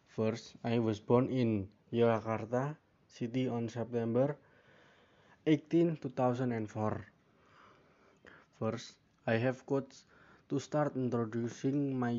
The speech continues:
C V. The quote is, "Start something small because something big must have start from small." I have younger sister.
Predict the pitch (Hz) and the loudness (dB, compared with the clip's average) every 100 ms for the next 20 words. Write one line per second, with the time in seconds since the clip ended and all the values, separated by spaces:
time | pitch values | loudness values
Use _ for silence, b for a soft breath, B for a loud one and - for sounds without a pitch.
0 | 117 - 113 - 104 95 - _ b b | -4 -8 -8 -8 -10 -10 -20 _ b b
1 | b _ _ b b b b b b b | b _ _ b b b b b b b
2 | b b b b b - 120 - 143 147 | b b b b b -4 -4 2 2 2
3 | - 131 127 - - - - _ _ - | -2 -2 -2 -4 -12 -18 -20 _ _ -18
4 | - 143 147 139 - 120 117 113 117 - | 0 4 4 2 -4 -2 0 -2 -4 -4
5 | 120 127 143 - 120 123 120 - 139 131 | -2 0 -2 -6 0 0 0 0 0 0
6 | 123 117 139 139 - _ _ _ 139 131 | -2 0 0 0 -8 _ _ _ 0 0
7 | - 131 120 - - 123 123 - 117 107 | -4 -2 -2 -4 0 0 0 -4 -2 -2
8 | - 107 95 92 95 _ _ _ _ _ | -4 -6 -6 -10 -16 _ _ _ _ _
9 | _ - _ _ b b b b b b | _ -20 _ _ b b b b b b
10 | b b b b b 127 123 117 147 - | b b b b b 0 2 4 2 2
11 | - _ _ _ _ _ b b b b | -12 _ _ _ _ _ b b b b
12 | b b b b b _ 135 131 139 143 | b b b b b _ 4 6 4 0
13 | - - 127 - 117 104 | -4 -6 -6 0 0 0